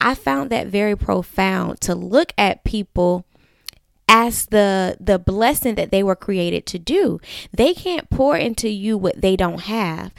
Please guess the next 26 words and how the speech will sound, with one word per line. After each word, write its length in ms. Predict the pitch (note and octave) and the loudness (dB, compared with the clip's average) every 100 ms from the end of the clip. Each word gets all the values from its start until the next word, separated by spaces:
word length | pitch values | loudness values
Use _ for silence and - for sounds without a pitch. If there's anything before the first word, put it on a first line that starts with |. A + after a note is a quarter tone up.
| - - | -20 -2
So 160 | C#4 | 2
when 100 | D4+ | 2
you 160 | E4+ G4+ | 2 0
look 200 | E4+ E4+ | -2 -2
at 120 | D#4 | -2
people 300 | - C#4 - | 0 0 -2
in 220 | C4 G#3+ G3 | -4 -4 -2
that 260 | G#3 - | -2 -2
light, 240 | G3 F#3 F3 | -4 -2 -2
and 140 | F#3+ | -2
when 100 | G3 | -2
you 140 | A#3+ | -2
look 180 | A#3+ A#3 | -2 -2
at 160 | - - | -4 -6
life 380 | F#3 G#3 A#3 - | -4 -2 -2 -4
in 180 | F#3 | -6
that 220 | F3+ E3+ - | -4 -6 -6
light, 240 | F3 - | -6 -4
you're 240 | F#3 G3 - | -2 -2 2
able 520 | F3+ A3+ G3 F3+ E3+ - - - | 2 2 0 -2 -2 -8 -20 -6
to 340 | - G#3+ F#3 | 0 0 0
move 420 | E3+ F#3 A#3+ A3+ | -2 0 2 0
forward 640 | - G3+ G3+ F#3+ E3+ E3+ - | -2 2 2 2 0 0 -2
past 560 | - G3+ F3+ E3+ - | -2 -2 -4 -6 -4
certain 400 | - G#3 - F#3 | 0 0 0 -6
hurts, 480 | F3+ G3+ A#3+ C4+ - | -4 -2 -2 -2 -8